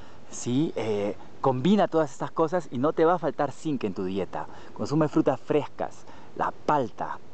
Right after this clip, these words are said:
o aguacate, la palta, excelente, eh, para el zinc. Las, las frutillas, las, em,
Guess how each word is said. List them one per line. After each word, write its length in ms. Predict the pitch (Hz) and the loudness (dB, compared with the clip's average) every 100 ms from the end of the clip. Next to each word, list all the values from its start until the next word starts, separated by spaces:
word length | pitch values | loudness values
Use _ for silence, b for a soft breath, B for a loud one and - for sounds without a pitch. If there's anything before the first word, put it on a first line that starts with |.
| - - - | -10 -10 -6
o 140 | 95 95 | 0 2
aguacate, 640 | 92 95 - 143 - 90 | 2 2 2 0 0 -4
la 100 | 87 | -4
palta, 480 | - 139 131 - 82 | 0 0 0 -4 -8
excelente, 840 | 92 - 110 139 165 143 107 104 - | -8 -6 -2 0 0 0 0 0 0
eh, 260 | 107 104 - | 0 2 2
para 180 | 101 | 0
el 100 | 98 | 0
zinc. 380 | 92 - 160 110 - B B B - | -4 0 0 0 -4 B B B 0
Las, 420 | 107 101 - - B B B - | 2 2 -4 -10 B B B 0
las 360 | 104 101 - | 2 2 -4
frutillas, 720 | - 117 110 139 139 110 95 104 | -2 0 0 0 2 4 2 2
las, 380 | 92 - - - | 0 -2 -6 0
em, 420 | 107 98 92 90 | 2 2 0 -2